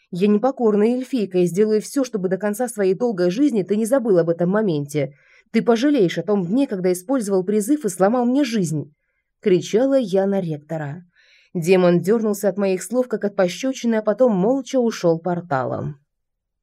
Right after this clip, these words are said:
После того, как инкуб ушел, я некоторое время приходила в себя. Наша с ним ссора оставила неоднозначные чувства. С одной стороны, мне было обидно и досадно, что демон считает меня своей собственностью,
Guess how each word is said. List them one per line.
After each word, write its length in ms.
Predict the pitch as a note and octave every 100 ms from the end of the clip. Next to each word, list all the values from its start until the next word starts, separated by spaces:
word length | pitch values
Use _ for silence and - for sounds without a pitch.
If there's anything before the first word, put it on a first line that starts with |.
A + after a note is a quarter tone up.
| -
После 280 | D4 B3 A3
того, 340 | G3 F#3+ C4
как 240 | B3+ -
инкуб 380 | F#3+ F#3+ A3+ A#3
ушел, 360 | F#3+ F#3 B3+ C#4
я 160 | G#3+
некоторое 500 | G#3+ C4 B3+ - G3
время 280 | F#3 B3+ C4+
приходила 580 | B3+ G3 G#3 F3 G3 F#3+
в 60 | F#3
себя. 480 | G#3+ F3+ B2 A2+ - _ _ -
Наша 320 | E3 D3+ D3+
с 80 | D3+
ним 160 | D#3+
ссора 400 | D#3 - A3+ G#3
оставила 420 | F3+ F3+ B3 B3
неоднозначные 880 | A3 G#3 G3+ F#3+ G3 G#3 A3+ - B3
чувства. 480 | B3 E3 B2 - A#2+
С 120 | A#2+
одной 200 | E3 D#3+
стороны, 400 | D3 D#3+ D3 F3+
мне 200 | G#3+ F#3
было 200 | E3+ F3+
обидно 380 | E3 D#3+ A#3 F#3+
и 60 | F#3
досадно, 540 | F3 E3 A3 A#3 G#3
что 200 | F3+ F#3
демон 340 | E3+ B3 A3
считает 460 | F#3 - F3+ A#3 A#3+
меня 260 | G#3 G3 A3+
своей 400 | - G3 G3+ G#3+
собственностью, 880 | - G3+ - C#3 B2+ C#3+ D#3 C#3+